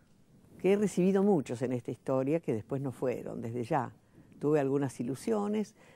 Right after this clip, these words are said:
por suerte mi temperamento hace que no me entre en angustias de, de expectativa fuerte, sino que me, me distraigo de lo mío, porque yo no estoy buscando solo mi nieto, busco todos.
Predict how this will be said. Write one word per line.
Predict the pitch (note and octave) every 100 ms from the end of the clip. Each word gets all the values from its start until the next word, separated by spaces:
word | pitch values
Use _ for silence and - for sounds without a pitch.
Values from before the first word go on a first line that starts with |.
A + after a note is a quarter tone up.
| -
por | - E3+
suerte | - B3 A#3 G3+
mi | E3
temperamento | D#3 D3+ D3 D3+ F#3 F#3+
hace | F3 -
que | D3+
no | D3+ D#3+
me | D#3+
entre | E3 D#3+ D#3 C#3+ D3
en | C#3
angustias | C3+ C3+ C3+ D#3 - D3+ C3+
de, | - - - - - -
de | B2+ C#3 C3 B2 - -
expectativa | - A#2 - C#3+ - C3+ F3 E3
fuerte, | - D#3+ D#3 - - - D#3
sino | - D#3+ F3
que | E3
me, | C#3+ C#3 - -
me | D3+
distraigo | D#3 D3 - G#3 F3+ D3+ C#3 D3+ F3 - _ _ _ _ _ _ _ _ -
de | D3
lo | D3+ D#3
mío, | F#3+ F3+ E3 F#3
porque | C#3 B2 C3+
yo | F3
no | E3
estoy | - G3 D3
buscando | B2+ - C3+ C3+
solo | - C#3
mi | C#3
nieto, | C#3 C#3 C#3+
busco | D3+ -
todos. | D3 D#3+ D3+ C#3+ F3 - -